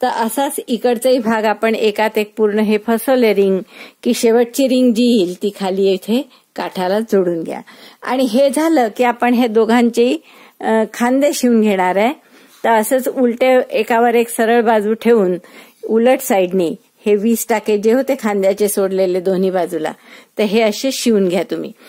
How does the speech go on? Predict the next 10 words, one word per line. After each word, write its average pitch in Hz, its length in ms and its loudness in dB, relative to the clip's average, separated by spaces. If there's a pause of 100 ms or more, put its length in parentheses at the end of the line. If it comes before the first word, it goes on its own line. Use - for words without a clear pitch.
(220)
आणि 233 220 -2 (140)
त्यानंतर 233 680 -2 (100)
आपल्याला 208 460 -2 (120)
मग 196 360 -4 (400)
ब्राऊन 214 400 0
कलरची 226 460 0
बॉर्डर 196 520 -2
कशी 247 220 -4
करायची 170 460 -2
आहे 156 140 -2